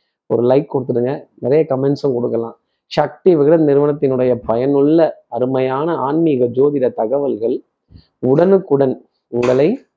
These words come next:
தேடி நாடி வரும். இப்படி சந்திரன் பூர நட்சத்திரத்துல இன்னைக்கு சஞ்சாரம் செய்யறாரே, அஹ், இந்த சஞ்சாரம் என் ராசிக்கு என்ன பலன்கள் இருக்கும், நான் என்ன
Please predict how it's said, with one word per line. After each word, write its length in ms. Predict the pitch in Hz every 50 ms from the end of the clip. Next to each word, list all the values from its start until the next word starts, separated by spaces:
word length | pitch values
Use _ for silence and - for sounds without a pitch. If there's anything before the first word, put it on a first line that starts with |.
| _ _ _ _ _ _ _
தேடி 540 | - 135 139 139 143 165 226 320 320 - _ _ _ _ _ _ _ _ _ _
நாடி 680 | 113 120 127 131 139 139 151 190 247 330 330 - _ _ _ _ _ _ _ _
வரும். 300 | - 120 113 107 107 - _ _ _ _ _ _ _ _
இப்படி 600 | - 175 180 175 147 143 151 190 262 381 - - _ _ _ _
சந்திரன் 840 | _ - 147 139 143 151 156 165 180 190 185 156 131 156 202 208 - -
பூர 360 | 185 190 208 220 226 226 220
நட்சத்திரத்துல 840 | 196 151 135 - - 156 151 143 147 143 143 147 156 165 170 196 - - _ _ _ _ _
இன்னைக்கு 440 | - 131 131 127 123 123 113 120 113
சஞ்சாரம் 380 | 117 131 147 160 156 160 160 156 156
செய்யறாரே, 800 | 139 123 117 113 117 110 110 107 107 110 113 123 147 165 220 233 - _ _ _ _ _ _ _ _ - 127
அஹ், 180 | 123 123 - -
இந்த 300 | - 175 202 220 214 196 - -
சஞ்சாரம் 560 | 175 160 175 196 214 202 175 139 139 175 233 - _ _ _ _
என் 240 | 131 135 160 196
ராசிக்கு 440 | 196 185 180 180 196 196 - 214 185
என்ன 320 | 180 196 165 139 160 185 190
பலன்கள் 520 | 147 160 147 147 156 180 180 165 156 139
இருக்கும், 440 | 123 123 127 131 131 - 123 160 - _ _ _ _ _ _ _ _
நான் 380 | - 147 147 151 156 160 160 151
என்ன 440 | 151 185 233 277 294 233 170 -